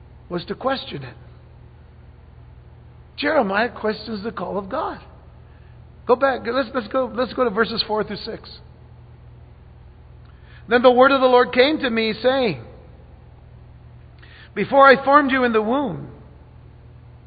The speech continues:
I knew you.'" This is God speaking to Jeremiah. "Before I formed you in the womb, I knew you. Before you were born,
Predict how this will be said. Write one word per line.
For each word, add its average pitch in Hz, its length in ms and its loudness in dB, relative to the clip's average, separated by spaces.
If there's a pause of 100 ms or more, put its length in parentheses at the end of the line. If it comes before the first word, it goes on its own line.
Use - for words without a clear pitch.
(120)
I 214 140 -2
knew 247 200 -6
you.'" 156 240 -12 (1600)
This 277 160 0
is 330 120 -4
God 254 320 6
speaking 269 280 -4
to 247 100 -6
Jeremiah. 262 560 0 (1200)
"Before 277 960 0 (220)
I 240 160 2 (140)
formed 311 400 0
you 277 200 -4
in 240 100 -4
the 220 80 0
womb, 233 520 -4 (720)
I 254 180 -4
knew 285 320 -4
you. 175 220 -8 (2250)
Before 285 360 0
you 294 180 2
were 269 160 2
born, 277 460 -2